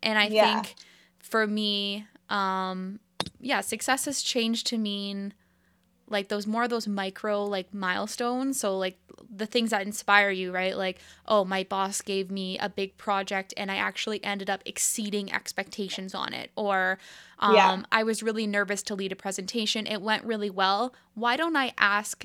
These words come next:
Speaker 1: to lead another one soon? Because I think that I would do a good job for that too." Like, that to me are those, like, success things.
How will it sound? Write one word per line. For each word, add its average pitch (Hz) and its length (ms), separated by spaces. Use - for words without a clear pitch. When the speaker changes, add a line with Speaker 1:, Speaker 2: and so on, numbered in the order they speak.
Speaker 1:
to 202 460
lead 214 280
another 196 400
one 202 260
soon? 202 440
Because 208 280
I 196 100
think 196 380
that 196 140
I 196 80
would 190 180
do 202 140
a 190 40
good 190 160
job 202 200
for 196 100
that - 160
too." 220 180
Like, 190 220
that 208 300
to 240 120
me 208 200
are 190 140
those, 185 280
like, 190 180
success - 540
things. 277 380